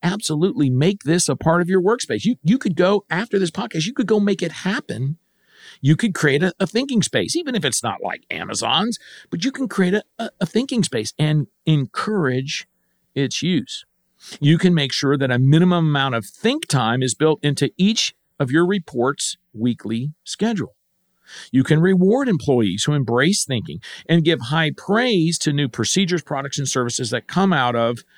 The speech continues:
creative thinking. But even if big, huge, wonderful, earth-shattering ideas don't come,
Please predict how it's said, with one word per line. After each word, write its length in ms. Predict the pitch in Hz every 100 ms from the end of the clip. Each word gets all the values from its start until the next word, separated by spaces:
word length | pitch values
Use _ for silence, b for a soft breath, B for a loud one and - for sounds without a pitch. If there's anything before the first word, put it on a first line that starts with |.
| b b
creative 680 | - 156 151 156 143 135 131
thinking. 560 | - - 165 175 - 104 B B
But 160 | 165 -
even 340 | 208 262 269
if 140 | 254 214
big, 480 | 147 120 240 226 131
huge, 480 | 123 220 247 233 147
wonderful, 680 | 147 220 233 214 196 202 -
earth-shattering 560 | 196 185 196 185 185
ideas 400 | 175 165 185 226
don't 240 | 165 143 -
come, 340 | 127 120 123